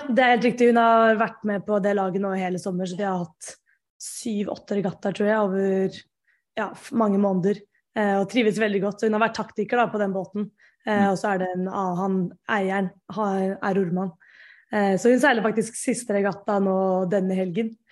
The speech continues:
Speaker 1: så det blir
Speaker 2: Mm.
Speaker 1: spennende å se hvordan det går. <laughs>
Speaker 2: Mm, mm. Men du har fått med deg en annen søster. Dere var tre søstre, eller dere er tre søstre, og, eh, den store, største av dem, det er Lilland, som, eh,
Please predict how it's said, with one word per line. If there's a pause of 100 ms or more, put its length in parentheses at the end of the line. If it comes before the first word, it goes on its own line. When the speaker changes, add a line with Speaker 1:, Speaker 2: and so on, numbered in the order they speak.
(100)
Speaker 1:
så
det
blir
Speaker 2:
Mm.
Speaker 1:
spennende
å
se
hvordan
det
går. (380)
<laughs> (160)
Speaker 2:
Mm, (100)
mm. (560)
Men (120)
du
har
fått
med
deg
en
annen
søster.
Dere
var
tre
søstre,
eller
dere
er
tre
søstre,
og,
eh,
den
store,
største
av
dem,
det
er
Lilland,
som, (100)
eh,